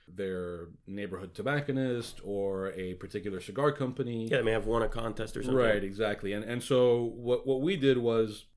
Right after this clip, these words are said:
Speaker 1: you know, we, we went down to Esteli and, and we sort of went through that trip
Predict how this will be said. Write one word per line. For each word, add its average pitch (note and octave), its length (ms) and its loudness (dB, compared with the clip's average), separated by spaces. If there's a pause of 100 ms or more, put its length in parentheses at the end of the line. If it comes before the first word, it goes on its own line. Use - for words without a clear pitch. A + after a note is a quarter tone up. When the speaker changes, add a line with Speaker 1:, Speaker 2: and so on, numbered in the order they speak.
Speaker 1:
you B2 100 -2
know, A#2 80 0
we, A2 320 -2
we A2 120 -2
went A2+ 260 -2
down A#2+ 220 0
to B2 100 -2
Esteli C3 500 2
and, A2+ 200 -4
and G#2+ 380 -8
we G#2+ 460 -4 (520)
sort B2+ 200 0
of A2+ 220 0 (520)
went C#3 400 0 (540)
through D3+ 440 6
that A#2+ 280 -2
trip B2+ 360 -2